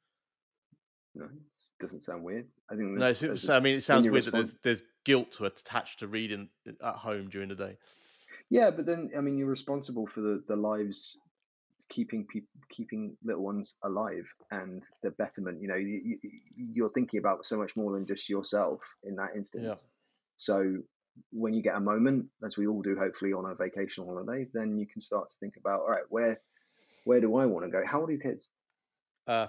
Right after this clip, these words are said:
Speaker 2: five and three.
Speaker 1: Oh, yeah. So you're in
Speaker 2: Yeah.
Speaker 1: the, you're in the years.
Speaker 2: Yeah.
Speaker 1: <laughs> That's awesome. Um,
Speaker 2: Yeah.
Speaker 1: what's their names? Or if
Speaker 2: Uh,
Speaker 1: you, or you
Speaker 2: Holly,
Speaker 1: might not
Speaker 2: Holly
Speaker 1: put
Speaker 2: and
Speaker 1: it, put it on
Speaker 2: Isabella.
Speaker 1: here.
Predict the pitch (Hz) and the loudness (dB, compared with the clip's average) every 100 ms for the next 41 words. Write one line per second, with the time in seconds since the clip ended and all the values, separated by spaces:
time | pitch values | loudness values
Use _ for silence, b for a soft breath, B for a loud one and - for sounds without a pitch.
0 | - 135 110 101 - 101 - _ _ _ | 4 4 4 -2 -10 -10 -12 _ _ _
1 | _ _ - 98 95 87 - _ _ - | _ _ -6 -2 -2 -4 -8 _ _ -2
2 | 95 101 98 90 92 - 101 101 98 95 | 2 2 0 -2 -4 -8 -4 -2 0 2
3 | 110 98 90 - - _ B B 104 104 | 4 4 2 -4 -16 _ B B -12 -6
4 | 143 135 175 185 143 - - - 123 123 | -6 2 4 6 4 0 -16 2 4 6
5 | 139 143 92 95 - B B - 113 107 | 4 4 -2 -6 -16 B B -4 0 0
6 | 107 131 131 120 214 - _ _ _ _ | 0 0 2 2 -2 -6 _ _ _ _
7 | _ 117 110 123 123 143 143 110 92 92 | _ -2 0 0 4 4 4 2 -2 -4
8 | - 156 156 135 117 110 98 92 90 | 2 4 4 2 0 -2 -2 -2 -8